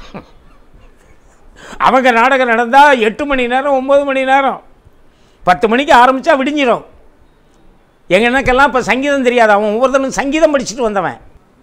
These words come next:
அப்படி சங்கீதம் படிச்சுட்டு வந்த நாடக நடிகர்கள் சட்டப்படி அவங்களுக்கு தான் முதல் உரிமையே இந்த சங்கத்துல கொடுக்கணும். அதை கொடுக்குறேன்னு சொல்லி தானே கூப்பிட்டு வந்தா, என்ன செஞ்சீங்க? என் கேள்விக்கு பதில் சொல்ல சொல்லுங்க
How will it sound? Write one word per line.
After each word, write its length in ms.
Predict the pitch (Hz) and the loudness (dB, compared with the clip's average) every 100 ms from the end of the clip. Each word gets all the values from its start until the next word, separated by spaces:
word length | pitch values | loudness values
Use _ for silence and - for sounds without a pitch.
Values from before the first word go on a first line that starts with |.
| _ | _
அப்படி 320 | - - 233 | -8 -6 -6
சங்கீதம் 560 | 208 160 180 240 277 269 | -4 -4 -4 -8 -8 -8
படிச்சுட்டு 360 | 226 - 175 165 | -8 -10 -14 -12
வந்த 280 | 160 175 190 | -10 -10 -10
நாடக 320 | 165 180 160 | -10 -10 -10
நடிகர்கள் 420 | 143 131 139 208 | -12 -12 -10 -12
சட்டப்படி 880 | - 139 123 262 - 220 160 139 - _ _ | -10 -10 -6 -6 -2 -2 -2 -6 -10 _ _
அவங்களுக்கு 460 | - 143 214 226 202 | -6 -6 -2 -2 0
தான் 140 | 233 | -2
முதல் 260 | 208 190 233 | -2 -2 0
உரிமையே 380 | 208 190 202 220 | 0 -2 -2 -2
இந்த 140 | 220 | -2
சங்கத்துல 400 | 175 165 185 208 190 | -4 -6 -6 -6 -6
கொடுக்கணும். 440 | 185 220 226 131 - _ _ _ _ _ _ _ - _ _ _ _ - - - - | -6 -6 -6 -8 -14 _ _ _ _ _ _ _ -20 _ _ _ _ -20 -20 -16 -2
அதை 180 | 185 | 0
கொடுக்குறேன்னு 500 | 196 262 302 294 277 214 | 2 0 2 2 2 0
சொல்லி 140 | 254 | 0
தானே 160 | 240 254 | 0 0
கூப்பிட்டு 280 | 220 220 | -2 -2
வந்தா, 160 | 226 202 | -2 0
என்ன 200 | 202 226 | -2 -2
செஞ்சீங்க? 400 | 180 214 170 139 120 - - - - - - _ _ _ _ _ _ _ _ _ | -4 -6 -6 -6 -10 -12 -20 -20 -20 -20 -20 _ _ _ _ _ _ _ _ _
என் 140 | 156 147 | -10 -4
கேள்விக்கு 360 | 208 226 175 | -4 -4 -6
பதில் 200 | 165 185 | -6 -8
சொல்ல 200 | 180 175 | -8 -10
சொல்லுங்க 320 | 131 156 151 | -8 -8 -8